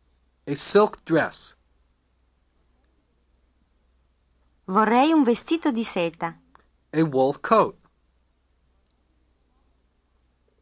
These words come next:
Speaker 2: Vorrei un soprabito di lana.
Speaker 1: Some corduroy pants.
Speaker 2: Vorrei dei pantaloni di velluto a coste.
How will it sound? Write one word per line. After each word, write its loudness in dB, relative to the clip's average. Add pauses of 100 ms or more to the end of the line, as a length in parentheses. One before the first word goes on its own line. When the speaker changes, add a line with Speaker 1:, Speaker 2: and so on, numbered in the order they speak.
(180)
Speaker 2:
Vorrei 2
un 2
soprabito 2
di -2
lana. -2 (840)
Speaker 1:
Some -4
corduroy 2
pants. -4 (3500)
Speaker 2:
Vorrei 2
dei -2
pantaloni 2
di -2
velluto -2
a -2
coste. -10